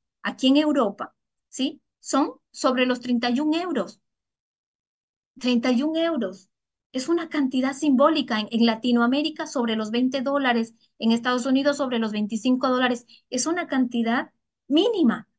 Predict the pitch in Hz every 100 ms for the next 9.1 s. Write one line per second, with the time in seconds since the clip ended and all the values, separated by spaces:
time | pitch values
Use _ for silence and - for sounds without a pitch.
0 | _ _ - 233 233 226 247 233 233 247
1 | 240 339 392 247 214 220 202 208 185 -
2 | _ _ _ _ 247 247 247 247 233 247
3 | 285 339 359 320 311 294 - 208 202 202
4 | 269 269 269 277 262 269 - 226 233 226
5 | - 269 285 269 220 190 220 247 - 262
6 | 240 226 220 311 330 339 320 220 214 190
7 | 190 185 180 - _ _ _ 294 311 440
8 | 339 262 247 254 254 247 247 240 233 -